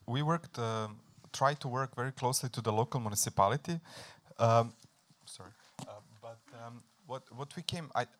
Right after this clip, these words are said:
I think your role can be very important, and y-, try to look it not just from the resource side of you. I mean, the good point is that you are part of the system and that you can work a lot of things that we can do inside of that system.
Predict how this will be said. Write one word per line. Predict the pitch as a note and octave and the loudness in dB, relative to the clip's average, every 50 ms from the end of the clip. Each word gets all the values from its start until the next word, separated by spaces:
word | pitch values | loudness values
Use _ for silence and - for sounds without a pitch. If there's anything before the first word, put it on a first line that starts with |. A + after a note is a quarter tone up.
| - - | -12 -12
I | - | -10
think | - E3+ E3+ D#3 - C3+ | -10 -10 -12 -12 -14 -16
your | B2+ G#2+ G2+ A#2 C#3 D#3+ E3+ D#3 B2+ | -16 -10 -4 -2 0 0 0 -2 -2
role | A2+ A2 A2 G#2 G2+ G#2+ A2 B2+ C3+ - _ _ _ _ _ - | -2 -2 0 0 0 -2 -4 -6 -10 -14 _ _ _ _ _ -10
can | - A#2+ A2+ | -10 -8 -8
be | A2 B2 A#2+ | -6 -8 -6
very | A2 B2 B2+ B2+ B2 | -2 0 0 0 0
important, | A#2 A2+ A2 A2 G#2+ G#2 G#2 G2+ - G2+ F#2+ F#2+ - - - | -2 -4 -4 -2 0 0 0 -2 -6 -12 -14 -16 -18 -18 -12
and | - G#2+ A2 A2 G#2+ - - - | -10 -10 -10 -10 -14 -18 -20 -20
y-, | A#2+ - - - | -20 -20 -20 -16
try | - - - - B2 A2 D#3 E3+ _ - | -12 -10 -4 -2 0 -2 -2 -4 _ -12
to | - C#3+ | -12 -10
look | C3+ C#3+ D#3 - - | -10 -10 -10 -12 -14
it | C#3 - - | -14 -12 -8
not | C#3+ D#3 D3 | -10 -8 -8
just | C3 C3+ C#3+ C#3 - - | -6 -6 -6 -6 -6 -8
from | - A#2 G#2+ | -8 -10 -10
the | A2 G#2 | -10 -10
resource | G2+ A#2 C#3+ C#3+ C3+ - - G#2 F2+ F2 F2 | -10 -10 -10 -6 -6 -4 -4 -4 -6 -4 -4
side | - - - - - F#2+ F#2 F2+ F2+ | -2 -2 -2 -2 -2 -2 -4 -4 -8
of | F2 E2+ | -12 -14
you. | F2+ F#2 F#2+ F2+ - - _ _ - - - - - - - - | -14 -16 -16 -18 -18 -20 _ _ -20 -20 -20 -20 -20 -20 -16 -12
I | - | -12
mean, | A#2 A2+ A2+ A2 | -10 -10 -10 -10
the | A2+ G#2+ G#2 G#2+ | -12 -12 -12 -12
good | B2 F3+ G3 - - - | -12 -12 -10 -12 -14 -8
point | - B2+ C3 C3 C#3 C3+ - | -6 -4 -4 -4 -6 -10 -12
is | A#2 G#2+ | -14 -14
that | G#2+ G#2+ - - - | -14 -14 -14 -12 -12
you | B2 C3 C3 | -8 -6 -4
are | B2 A2+ - _ _ _ - | -4 -4 -6 _ _ _ 0
part | G#2+ G#2 G2+ - - | 0 0 0 -2 -8
of | F#2+ F2 | -18 -14
the | F#2 F2+ | -10 -8
system | - - G2 E2+ - - - F2+ E2+ F#2+ G2+ _ _ - - - - - | -8 -8 -6 -8 -10 -10 -10 -20 -20 -20 -20 _ _ -20 -20 -20 -20 -20
and | G2+ F#2+ | -20 -18
that | G#2 G2+ - - - | -18 -16 -14 -12 -12
you | C#3+ D3 C#3+ | -12 -12 -12
can | - D3+ C3+ B2 A2+ G#2+ A2 - G#2+ G#2 | -12 -12 -12 -12 -12 -14 -16 -18 -18 -10
work | A2 B2+ C3+ B2+ B2 A#2 - - - - | -8 -6 -4 -4 -6 -8 -10 -16 -12 -10
a | A2 | -4
lot | G#2+ A#2+ C3 B2+ | -2 -2 -2 -2
of | B2 _ - | -4 _ -16
things | B2+ A#2+ A#2+ G#2+ | -16 -16 -14 -16
that | G#2+ G#2 - - | -18 -20 -18 -16
we | B2+ C#3+ | -16 -16
can | C3+ - - A2+ G2+ G2 F#2 | -16 -16 -16 -16 -16 -16 -16
do | G#2 G#2 G2+ G2 - | -18 -18 -18 -18 -18
inside | G#2+ A2 G#2 - - G#2+ G2+ G2 F#2+ | -16 -12 -10 -8 -4 -4 -4 -6 -6
of | F2 F#2 | -12 -14
that | F#2 F2 - | -14 -10 -10
system. | - G#2 F#2 - - - D#2 | -10 -8 -8 -10 -10 -10 -14